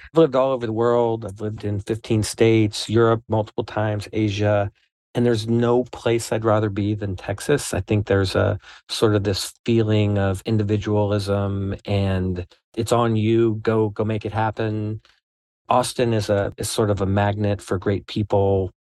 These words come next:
people from California, New York, all over the country. They want to live in Austin and be here.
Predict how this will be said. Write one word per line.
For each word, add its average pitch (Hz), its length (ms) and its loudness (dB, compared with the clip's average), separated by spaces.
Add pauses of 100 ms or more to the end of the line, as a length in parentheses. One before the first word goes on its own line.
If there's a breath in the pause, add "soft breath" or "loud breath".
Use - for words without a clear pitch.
(280)
people 107 200 -6
from 101 120 -8
California, 113 600 0
New 101 100 -2
York, 117 320 2
all 113 180 0
over 107 220 0
the 98 60 -6
country. 104 400 -6
They 101 160 -2
want 104 320 -2
to - 120 -6
live 104 240 -2
in 101 120 -2
Austin 101 420 -4
and 98 80 -4
be 107 120 -2
here. 110 380 -2